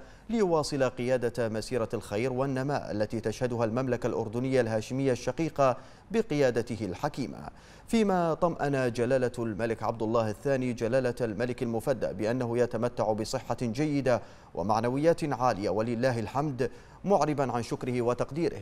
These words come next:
لطيب المشاعر الأخوية والدعوات الصادقة التي عبر عنها جلالته، والمجسدة لعمق أواصر العلاقات الأخوية الراسخة بين البلدين الشقيقين. كما بحث العاهلان خلال الاتصال مستجدات الأوضاع في المنطقة، ودعيا إلى دعم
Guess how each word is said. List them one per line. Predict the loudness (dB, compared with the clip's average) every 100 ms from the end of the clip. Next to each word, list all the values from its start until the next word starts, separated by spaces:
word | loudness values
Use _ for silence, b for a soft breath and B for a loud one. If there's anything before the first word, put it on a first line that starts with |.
| -8
لطيب | -2 0 0
المشاعر | 0 -2 0 0 2
الأخوية | 0 -2 -2 -4 -4 -4
والدعوات | 0 2 2 2 4 2 0
الصادقة | -4 -2 -2 -2 2 2 0 B B
التي | 0 2 0 -2
عبر | 0 0 0 0
عنها | 2 0 -2 -2
جلالته، | -2 0 0 -2 -4 -10 -14 B B
والمجسدة | 0 0 0 -2 -2 -2 0 2
لعمق | 2 2 0 0
أواصر | 0 2 0 0 -2
العلاقات | -2 0 0 -2 0 -2
الأخوية | 0 -2 0 -4 0 -2
الراسخة | 0 0 -2 -2 -2
بين | 0 -2
البلدين | -2 0 0 0 -4
الشقيقين. | -4 -6 -4 -2 -2 -4 -8 -12 -14 B B B B
كما | 4 8 8
بحث | 6 2 0
العاهلان | 2 4 2 2 -2 -2 -2
خلال | -4 0 2 2
الاتصال | -2 -4 -4 0 0 0
مستجدات | -6 -4 -4 0 2 2
الأوضاع | 2 0 2 2 2
في | 2
المنطقة، | -4 -4 -4 -6 -6 -2
ودعيا | 0 2 2 4 4 2
إلى | 2 2 2
دعم | 4 0 0 -4